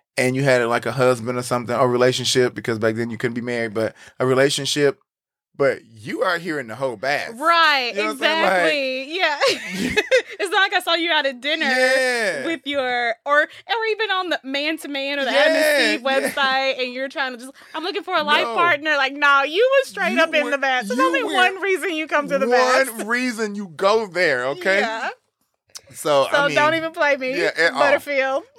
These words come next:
Speaker 1: Pe-, period, okay?
Speaker 2: <laughs>
Speaker 1: Butter something, okay?
Speaker 2: Yeah.
Speaker 1: Better not
Speaker 2: Um,
Speaker 1: lie. <laughs>
Speaker 2: but he asks Brian, he says, "Well, um, can you keep this between the two of us?"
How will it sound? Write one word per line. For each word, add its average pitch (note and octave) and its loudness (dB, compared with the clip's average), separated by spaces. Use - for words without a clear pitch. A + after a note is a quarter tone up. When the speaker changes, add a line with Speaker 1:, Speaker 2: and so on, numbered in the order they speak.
Speaker 1:
Pe-, F#3+ 2
period, D3+ -2
okay? D3 -2
Speaker 2:
<laughs> - -18
Speaker 1:
Butter D3 2
something, F#3 0
okay? - 0
Speaker 2:
Yeah. D4 -2
Speaker 1:
Better F#3 4
not F3+ 4
Speaker 2:
Um, G#3 2
Speaker 1:
lie. E3+ -12
<laughs> G3+ -8
Speaker 2:
but E4 2
he F4+ 0
asks C#4+ -2
Brian, B3+ 0
he C4 -6
says, A#3+ -2
"Well, G#3+ -2
um, A#3 -2
can C4+ -4
you C4 -2
keep - -10
this A#3 -4
between A3 -6
the G3+ -8
two F#4+ -4
of A#3+ -2
us?" F#3 0